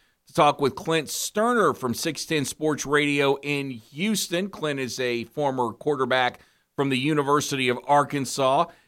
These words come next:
and he's got some keen insight on what it's like to play in the S E C. He's also got some opinions on how the scheduling should work out for the Southeastern Conference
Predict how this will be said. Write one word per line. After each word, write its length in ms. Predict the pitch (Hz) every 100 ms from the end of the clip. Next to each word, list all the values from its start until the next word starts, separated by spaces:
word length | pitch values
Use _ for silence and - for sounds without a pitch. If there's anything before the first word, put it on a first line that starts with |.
| _ _
and 240 | 156 156
he's 120 | 170 185
got 160 | 220
some 140 | 202 165
keen 300 | - 240 208
insight 720 | 190 214 190 180 147 147 143
on 280 | 143 143 143
what 160 | 151 160
it's 160 | 123
like 220 | 151 156 -
to 80 |
play 400 | 131 - 202 233
in 100 | 202
the 180 | 147 131
S 220 | 113 -
E 140 | 117 98
C. 420 | - 104 98 127 - _ _
He's 160 | 127
also 280 | 170 165 175
got 200 | 151 156
some 160 | 165 143
opinions 760 | - - 233 214 175 160 151 -
on 440 | 143 147 143 139 120 _ _
how 180 | - 180
the 80 | 151
scheduling 800 | - - - 269 226 214 196 151
should 220 | 160 151
work 340 | 147 156 156
out 200 | 156 135
for 100 | 139
the 100 | 131
Southeastern 640 | - 151 135 135 127 - 120
Conference 640 | 135 127 117 139 139 -